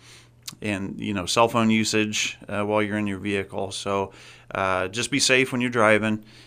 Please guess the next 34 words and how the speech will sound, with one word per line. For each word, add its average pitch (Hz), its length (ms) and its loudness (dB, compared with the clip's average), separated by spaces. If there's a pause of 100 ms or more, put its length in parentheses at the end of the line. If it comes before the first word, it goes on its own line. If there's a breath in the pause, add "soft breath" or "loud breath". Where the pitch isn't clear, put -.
(140 soft breath)
And 98 460 0
that's 98 260 0
like 104 140 0
I've 104 120 0
always 101 260 2
said, 104 420 2 (100)
you 107 140 -4
know, 101 140 0
with 95 160 -4
other 104 440 2 (260)
holidays 104 640 0
and, 101 180 -8
and 95 140 -8
times, 104 600 -4 (400 soft breath)
uh, 95 420 0
you 107 140 -8
know, 95 280 -4 (320)
uh, 98 200 -10
be 110 180 0
a 113 40 2
defensive 110 460 -4
driver 98 440 2 (360 soft breath)
and 98 580 0
pay 110 120 2
attention 107 380 0
to 104 60 0
what's 104 160 -2
going 110 200 0
on 104 140 2
around 98 360 0
you, 98 280 -4 (180)
and, 92 640 -6
and, 95 460 -8
uh, 95 280 -6